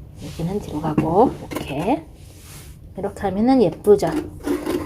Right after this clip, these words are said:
이렇게 해서 총 다섯 아이의 로제 시리즈 아이가 완성이 되었습니다. 너무 예쁘지 않나요? 복토를 해야 되는데 복토는 어떤 것으로 해야 할까 또 고민을 하게 만드는 아이들입니다.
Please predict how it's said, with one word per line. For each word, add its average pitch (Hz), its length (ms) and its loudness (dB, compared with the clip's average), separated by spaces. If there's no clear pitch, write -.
이렇게 277 300 6
해서 208 200 2
총 254 200 2
다섯 247 380 6
아이의 180 580 2
로제 196 380 6
시리즈 185 420 -2
아이가 180 380 0
완성이 165 600 -4
되었습니다. 247 760 0
너무 220 240 2
예쁘지 226 360 4
않나요? 180 640 0
복토를 302 400 6
해야 208 200 6
되는데 175 600 -2
복토는 185 400 -6
어떤 196 320 -2
것으로 214 340 0
해야 240 180 6
할까 190 600 2
또 165 80 -8
고민을 220 360 2
하게 254 180 6
만드는 175 460 0
아이들입니다. 180 720 2